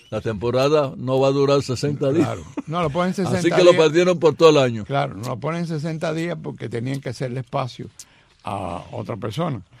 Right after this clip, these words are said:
Speaker 2: Y entonces lo
Speaker 1: Ah,
Speaker 2: ponen
Speaker 1: por lo menos, por lo menos los Dodgers,
Speaker 2: Sí.
Speaker 1: los Dodgers tienen un dolor de cabeza, pero los Cubs tienen completo el equipo, así que eso es una, a Yu Yarden no ha pichado porque estaba lesionado casi todo el
Speaker 2: Claro,
Speaker 1: año, así que
Speaker 2: claro.
Speaker 1: ellos tienen buen picheo todavía.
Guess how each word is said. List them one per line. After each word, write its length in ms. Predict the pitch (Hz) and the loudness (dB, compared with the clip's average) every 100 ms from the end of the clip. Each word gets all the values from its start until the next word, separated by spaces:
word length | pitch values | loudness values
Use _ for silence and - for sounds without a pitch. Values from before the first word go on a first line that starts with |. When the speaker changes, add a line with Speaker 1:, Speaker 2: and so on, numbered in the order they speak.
| _ _ _ | _ _ _
Speaker 2:
Y 120 | 110 | -10
entonces 300 | 98 104 113 | -8 -8 -6
lo 60 | 117 | -4
Speaker 1:
Ah, 120 | 127 | -2
Speaker 2:
ponen 80 | 123 | 0
Speaker 1:
por 100 | 135 | 2
lo 120 | 131 | 2
menos, 320 | 127 139 151 | 2 0 0
por 140 | 135 135 | 0 -2
lo 80 | |
menos 280 | 127 147 160 | 0 0 4
los 140 | 170 127 | 4 6
Dodgers, 560 | 151 160 160 143 131 | 4 4 2 2 0
Speaker 2:
Sí. 160 | 120 123 | 0 0
Speaker 1:
los 160 | 120 | 0
Dodgers 340 | 107 139 160 151 | 0 0 0 -4
tienen 460 | 156 156 147 143 120 | -4 -2 -2 -4 -6
un 360 | 135 139 139 123 | -8 -6 -8 -2
dolor 260 | 143 143 | 2 4
de 80 | 147 | 2
cabeza, 360 | 143 139 147 147 | 2 2 2 0
pero 140 | 139 | 0
los 180 | 123 117 | 2 0
Cubs 180 | 107 131 | 0 -2
tienen 300 | 113 147 156 | 0 -2 -2
completo 480 | 180 147 135 143 139 | 0 0 2 0 0
el 60 | 123 | 0
equipo, 340 | 113 135 143 | -2 -4 -4
así 220 | 120 120 | -4 -4
que 240 | 120 131 113 | -4 -4 -4
eso 60 | - _ _ _ | -8 _ _ _
es 180 | 104 110 | -8 -4
una, 520 | 127 135 135 131 120 101 - - _ | -2 0 2 2 0 -4 -10 -20 _
a 140 | - 107 | -8 -8
Yu 180 | 104 120 | -4 -4
Yarden 380 | 107 135 135 151 | 0 0 0 0
no 120 | 143 | 0
ha 80 | 131 | 0
pichado 360 | 127 131 139 | -2 0 0
porque 200 | 160 160 | 0 -4
estaba 280 | 143 135 131 | 0 0 2
lesionado 320 | 127 127 127 | 0 0 0
casi 220 | 127 113 | 0 -4
todo 140 | 120 120 | -2 0
el 60 | 120 | 2
Speaker 2:
Claro, 140 | 110 | 0
Speaker 1:
año, 120 | 113 | -4
así 180 | 117 123 | -6 -8
que 300 | - 127 104 | -6 -4 -4
Speaker 2:
claro. 240 | 104 90 | -8 -6
Speaker 1:
ellos 160 | 110 143 | -2 -2
tienen 260 | 135 156 143 | 0 -2 0
buen 160 | 147 | 0
picheo 320 | 135 110 143 | -2 -2 -2
todavía. 420 | 113 120 110 104 | 0 -2 -2 -6